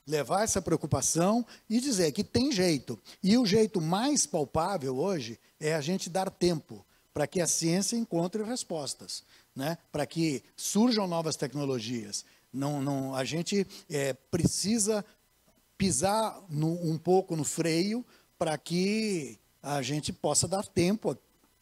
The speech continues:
à, à academia, né? À indústria,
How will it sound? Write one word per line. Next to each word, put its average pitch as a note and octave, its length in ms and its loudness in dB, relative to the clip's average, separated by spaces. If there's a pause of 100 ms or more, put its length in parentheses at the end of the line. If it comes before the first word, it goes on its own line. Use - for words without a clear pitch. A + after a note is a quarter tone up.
(240)
à, C#3+ 140 -8
à - 20 -4
academia, E3 840 2 (320)
né? C#3 220 -4 (160)
À B2+ 180 -4
indústria, C3+ 840 -2